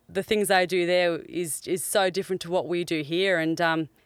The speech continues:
it was a really good experience, and I recommend anyone that, that rides track work here, it's so rewarding to go there and learn something different from a really good stable.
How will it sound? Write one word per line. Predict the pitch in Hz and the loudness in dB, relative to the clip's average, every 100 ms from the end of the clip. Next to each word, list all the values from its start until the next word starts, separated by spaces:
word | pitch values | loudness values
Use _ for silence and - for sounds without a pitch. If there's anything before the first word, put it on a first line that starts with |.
| _ _ - | _ _ -6
it | 196 | -4
was | |
a | 185 | -2
really | 175 233 226 | 0 0 2
good | 190 | 0
experience, | 175 - - 180 196 175 | 0 -2 0 2 2 0
and | 175 | 0
I | |
recommend | 165 175 170 165 160 | 0 0 0 -2 -2
anyone | 151 208 196 170 | 0 2 2 2
that, | 165 156 - | 0 -2 -4
that | - | 0
rides | 185 180 | 0 0
track | - 196 | -2 -2
work | 196 180 - | 0 0 0
here, | 202 196 165 | 0 0 -2
it's | - - | -8 0
so | 202 | 2
rewarding | 175 165 151 170 180 | 4 2 2 2 0
to | 175 | -2
go | 170 165 165 | 2 2 2
there | 160 | 0
and | 160 | 0
learn | 156 160 | -2 -2
something | 165 175 151 151 | -2 -4 -4 -6
different | 143 - 190 - | -6 -4 -4 -2
from | 165 | -2
a | |
really | 156 165 156 | 0 0 -2
good | 151 | -6
stable. | - 139 202 381 143 | -4 -2 -2 -2 -4